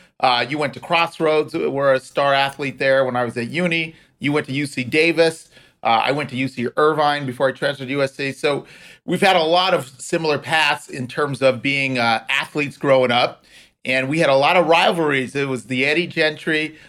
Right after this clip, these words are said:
Michael Arnold Steelers versus the Jay Walker, Danny Brown Chargers at Rancho Park for the championship, which we won, by the way. I hope you remember that. You're probably still heartbroken. But the reason why I wanna get into this is, um,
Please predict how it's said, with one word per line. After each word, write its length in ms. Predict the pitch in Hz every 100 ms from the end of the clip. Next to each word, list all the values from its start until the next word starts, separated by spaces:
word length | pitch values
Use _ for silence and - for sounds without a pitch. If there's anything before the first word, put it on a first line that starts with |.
| -
Michael 380 | 127 147 147 151
Arnold 460 | 143 147 143 135
Steelers 680 | - - 170 165 147 135 -
versus 300 | 110 143 -
the 100 | 127
Jay 220 | 120 139
Walker, 340 | 143 139 139 131
Danny 280 | 135 131
Brown 260 | 131 127 117
Chargers 560 | - - 180 190 127 113
at 160 | 110
Rancho 340 | 117 123 120 -
Park 380 | - 175 151
for 80 | -
the 80 | 113
championship, 680 | - 151 151 117 101 107 - _ _ _
which 220 | - 160 131
we 160 | 143
won, 240 | 123 135 117
by 180 | 104
the 80 | 101
way. 220 | 107 104
I 40 | 107
hope 200 | 117 120
you 100 | 113
remember 400 | 110 120 117 117
that. 180 | 110 104
You're 80 |
probably 300 | 120 131 117
still 220 | 113 113 104
heartbroken. 560 | 110 - 107 - 104 _ _ _ _ -
But 280 | 180 180 - - -
the 100 | 175
reason 240 | 262 247
why 80 | 220
I 20 |
wanna 160 | 202 185
get 140 | 190
into 180 | 175 151
this 240 | 175 165 -
is, 320 | 147 147 135
um, 460 | 143 139 131 127